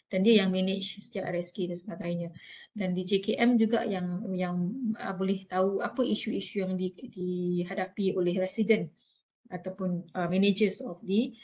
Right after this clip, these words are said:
rumah orang tua, ya. Dan kenapa juga Pusat Wakaf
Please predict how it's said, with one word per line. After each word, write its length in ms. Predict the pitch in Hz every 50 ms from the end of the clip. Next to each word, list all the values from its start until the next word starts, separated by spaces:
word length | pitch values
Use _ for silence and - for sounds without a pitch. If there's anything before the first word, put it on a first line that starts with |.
| - - - _ _
rumah 240 | 190 180 180 175 175
orang 320 | 180 175 175 175 175 175
tua, 320 | 208 190 190 180 165 165 - - - -
ya. 160 | 190 247 294 262 - - - - - _ _
Dan 240 | 214 180 175 175 -
kenapa 400 | 202 185 196 190 - - 208 190
juga 400 | 202 202 202 214 - - - -
Pusat 320 | - 202 - 220 - -
Wakaf 320 | 196 - - - 330 339